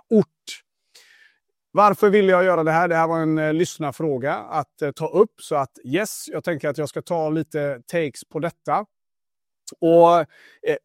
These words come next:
jag tycker det är intressant, för när man pratar om affärskulturer så handlar ju inte det bara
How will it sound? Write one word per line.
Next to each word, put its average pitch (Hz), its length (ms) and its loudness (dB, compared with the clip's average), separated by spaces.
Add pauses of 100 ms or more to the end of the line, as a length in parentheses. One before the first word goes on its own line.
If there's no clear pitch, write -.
(120)
jag 180 200 -2
tycker 220 220 2
det 208 60 4
är 202 40 4
intressant, 185 640 -4
för 156 540 0 (160)
när 160 120 -8
man 165 140 -4
pratar 170 400 -6
om 180 120 -6
affärskulturer 120 760 -8
så 139 140 -8
handlar 143 300 -4
ju 143 60 -2
inte 127 180 -8
det 120 120 -4
bara 107 580 -6